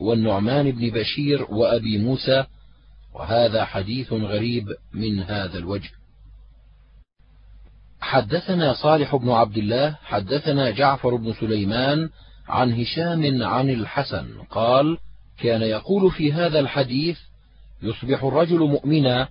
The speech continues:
ويمسي كافرا، ويمسي مؤمنا ويصبح كافرا.'" قال: يصبح الرجل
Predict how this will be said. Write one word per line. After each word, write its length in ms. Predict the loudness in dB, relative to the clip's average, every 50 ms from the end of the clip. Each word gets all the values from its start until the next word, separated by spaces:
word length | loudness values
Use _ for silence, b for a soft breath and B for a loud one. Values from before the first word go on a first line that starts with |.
| -10 _ _ -20 -20 -20 -14 -2
ويمسي 640 | 0 2 4 4 4 4 4 2 2 0 0 0 0
كافرا، 640 | 2 4 4 4 4 2 2 2 2 0 -2 -4 -10 -16 -20 -20 -20 -20 -20 -20 -20 -20 -20 -20 -6 0
ويمسي 540 | 2 4 4 6 4 4 2 0 2 2 2
مؤمنا 600 | 2 2 2 2 2 4 4 4 4 2 0 -4 -8 -14 -20 -20 -20 -20 -14 -6
ويصبح 640 | -4 0 2 2 2 0 -2 -2 -2 0 0 0 -2 0
كافرا.'" 560 | 4 6 6 6 6 4 2 2 0 -2 -6 -10 -16 -20 -20 -20 -20 -20 -20 -20 -4
قال: 440 | 4 6 8 10 10 10 8 6 2 -4 -14 -20 -20 -20 -20 -20 -20 -16 -2 0
يصبح 460 | 0 0 2 0 0 0 0 4 4
الرجل 640 | 4 4 6 6 6 6 6 4 4 6 6 4 4